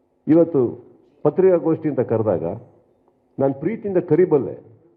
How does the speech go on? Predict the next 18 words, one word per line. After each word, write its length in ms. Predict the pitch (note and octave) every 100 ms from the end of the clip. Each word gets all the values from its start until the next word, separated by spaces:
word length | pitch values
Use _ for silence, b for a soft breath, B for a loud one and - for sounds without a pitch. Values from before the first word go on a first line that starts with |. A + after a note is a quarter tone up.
| _ _ _ _ _ _ -
ನೂರೈವತ್ತೇ 520 | C#3+ F3+ F3+ F3+ E3+
ಜನ 200 | C#3+ C#3
ಬರಬೇಕು, 520 | B2 A#2+ A2+ A2 B2+
ಇನ್ನೂರು 300 | B2+ D#3+ F3+
ಜನ 160 | E3+ D#3
ಬರಬೇಕು 420 | C#3 C3+ C3+ C3+
ಅಂತ 100 | B2
ಕಾಣ್ 240 | A2 B2+
ಹೇಳೋಕ್ಕಾಗತ್ತಾ 640 | G#2+ C3 B2 G#2+ F2+ D#2+ E2 D#2+ -
ಸರ್? 140 | D3+ D3
ಪ್ರೀತಿಯಿಂದ 440 | C#3+ G3+ G3+ G3
ನೀವು 200 | F3+ C#3
ಬರ್ತೀರಾ 360 | D3 D3+ E3 D3+
ಅಂದ್ರೆ 180 | D#3+
ನಿಮ್ಮ 180 | D3+ C#3+
ಹತ್ರ 160 | C#3+ B2+
ಮಾತಾಡಿಸ್ತೀನಿ 580 | B2+ D3+ C#3+ B2+ A2+ G2
ಸರ್. 160 | G2